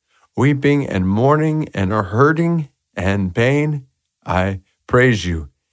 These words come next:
Lord Jesus, that you have conquered death, that you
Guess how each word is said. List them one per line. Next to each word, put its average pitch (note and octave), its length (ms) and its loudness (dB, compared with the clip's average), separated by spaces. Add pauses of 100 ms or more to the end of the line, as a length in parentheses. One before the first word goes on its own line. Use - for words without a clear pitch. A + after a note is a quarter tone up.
(220)
Lord A#2+ 240 4
Jesus, G2 440 -2
that G2 200 -2
you A2+ 440 0
have G2+ 380 0
conquered G#2 680 -2
death, - 420 -6 (440)
that G2 180 -2
you A#2+ 680 0